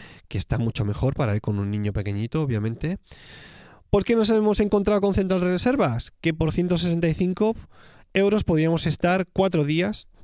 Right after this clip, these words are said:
y tres noches, es decir, ideal. ¿Qué ha pasado? Que buscando la misma oferta en otros buscadores,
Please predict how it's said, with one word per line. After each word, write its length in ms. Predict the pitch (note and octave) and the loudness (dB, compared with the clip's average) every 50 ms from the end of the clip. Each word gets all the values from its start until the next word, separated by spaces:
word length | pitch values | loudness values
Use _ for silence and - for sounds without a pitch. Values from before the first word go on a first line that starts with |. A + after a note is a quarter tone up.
| - - | -16 -8
y 120 | - E3 C#3 | -6 -6 -4
tres 200 | - B2 A2+ A2 | -2 -4 -4 -2
noches, 400 | G2+ F#2+ F#2+ - C3 C#3 D3 - - | -2 -4 -4 -2 -4 -4 -4 -4 -4
es 120 | C#3 A#2 | -4 -2
decir, 380 | - C3 A#2+ - A#2+ A#2 A2 _ _ | -2 -4 -4 -4 -4 -6 -6 _ _
ideal. 540 | - F3+ F3 C#3 B2+ G#2+ G2+ G2+ A2+ D3 - - - - - - - - - - | -6 -4 -2 0 0 0 0 -2 -2 -4 -6 -12 -18 -20 -20 -20 -20 -16 -6 -2
¿Qué 80 | - | 0
ha 60 | G3 | 2
pasado? 400 | F#3+ G3+ F#3 A3+ A3+ G3 D3 A#2+ | 2 2 2 2 2 2 0 0
Que 160 | A#2+ - E3 D3+ | -2 -2 0 0
buscando 520 | C#3+ C#3+ - - D#3+ E3 F3 F3 F3 F3 | 0 0 0 0 0 0 2 2 2 2
la 120 | E3+ E3+ E3+ | 2 2 2
misma 240 | F3+ F3+ E3+ F3 F3+ | 2 2 2 0 0
oferta 480 | F3 - A3 G#3+ - - C#3 - - - | 0 0 -2 -2 -2 -2 -4 -4 -4 -4
en 240 | D3+ D3 C#3 C#3 - | -2 -2 -2 -2 -4
otros 460 | - D#3+ D#3 C#3+ - C3+ C3+ B2+ A#2+ | -4 -4 -4 -4 -2 0 0 0 0
buscadores, 760 | B2 D3 D3 - - D3+ E3 F#3 G3 F#3+ G3 A3+ A#3+ - - | 0 -2 -4 0 2 2 2 4 2 2 0 0 -2 -6 -12